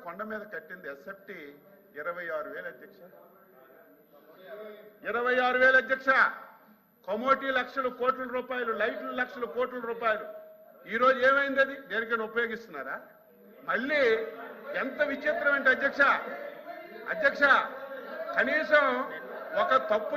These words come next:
చేసిన తర్వాత ప్రజలు సమాజం ఇది చేసిన తప్పు అని చెప్పిన తర్వాత కనీసం పశ్చాత్తాపం లేదు. దానికి ఎదురుగా మేమే మునగాళ్ళం, మేమే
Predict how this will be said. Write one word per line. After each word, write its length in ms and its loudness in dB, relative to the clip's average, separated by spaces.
చేసిన 320 4
తర్వాత 380 0
ప్రజలు 380 6
సమాజం 540 4
ఇది 160 -4
చేసిన 280 2
తప్పు 240 2
అని 160 2
చెప్పిన 360 -2
తర్వాత 360 0
కనీసం 440 4
పశ్చాత్తాపం 680 6
లేదు. 200 6
దానికి 320 2
ఎదురుగా 320 2
మేమే 260 2
మునగాళ్ళం, 600 0
మేమే 280 0